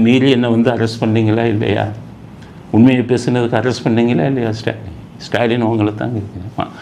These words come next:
மனசாட்சி இல்லை உங்களுக்கு? இன்னைக்கு அதே நீதியரசர்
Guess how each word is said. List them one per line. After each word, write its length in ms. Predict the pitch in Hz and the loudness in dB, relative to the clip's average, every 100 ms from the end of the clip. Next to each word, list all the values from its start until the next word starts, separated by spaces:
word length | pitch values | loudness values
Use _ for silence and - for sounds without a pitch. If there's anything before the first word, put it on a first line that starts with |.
| - - | -20 -2
மனசாட்சி 420 | 107 120 - 113 113 | 0 2 2 0 0
இல்லை 140 | 110 110 | 2 2
உங்களுக்கு? 400 | 107 101 104 123 131 - - - - - 104 | 2 0 -2 -4 -6 -10 -16 -18 -14 2 4
இன்னைக்கு 380 | 139 139 131 98 98 127 156 - - - - | 4 2 0 0 2 0 -2 -8 -18 -14 -4
அதே 180 | 95 131 165 151 | 2 4 4 4
நீதியரசர் 680 | 135 127 120 104 98 95 82 | 4 4 2 0 -2 -4 -6